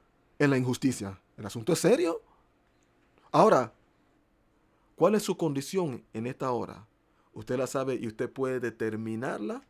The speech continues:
conforme a lo que el Espíritu de Dios le ha mostrado en cuanto a estas cosas. Por eso, amados padres, sean veraces. Sea veraz usted, esposo, con su esposa, y usted, esposa, sea veraz con su esposo. Díganse la verdad.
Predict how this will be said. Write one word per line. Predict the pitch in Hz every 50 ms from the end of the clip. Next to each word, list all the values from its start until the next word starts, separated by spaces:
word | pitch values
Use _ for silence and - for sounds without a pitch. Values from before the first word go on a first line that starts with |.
| _ _ _ _ _ _ _
conforme | _ - 127 113 - 143 131 135 131
a |
lo | 120 117 104
que | - 107
el | 101
Espíritu | 98 104 - _ 220 233 247 233 - 226
de | 185 156
Dios | 127 123 147 147 156 -
le | 117 117
ha | 113 117
mostrado | 123 123 120 - - 147 190 196 170
en | 135 110
cuanto | - 104 104 - -
a | 101
estas | 101 - 92 101
cosas. | - - - - - 78 - - _ - - - _ _
Por | 117 113 120
eso, | 139 147 - 160 147 - 117
amados | 113 113 131 131 131 127 120
padres, | - - 131 127 117 107 110 110 - - - _
sean | _ - - - - 165 165 151 139 135 139 139 131
veraces. | 110 123 117 107 110 127 127 - - 123 92 85 - - - - - - -
Sea | - - 196 196 185 180
veraz | 151 143 135 135 156 170 165 160 -
usted, | - 135 131 - 175 170 165 160 - - _
esposo, | 147 131 - - - 170 165 - 170 143
con | - 151 139
su | 131 -
esposa, | 123 - - - 185 165 - - 104 - - - _
y | 147
usted, | 139 - - 185 175
esposa, | 185 156 - - 208 214 - - 107 - - -
sea | - - 180 165 175 160
veraz | 143 139 139 160 165 160
con | - - 170 151
su | - 151 135
esposo. | - - - 185 165 - 120 110 - - - _
Díganse | 131 160 190 185 190 190 180 175 - 180 160
la | 151 151 147 143
verdad. | 127 143 139 131 113 170 185 190 175 160 - 139 -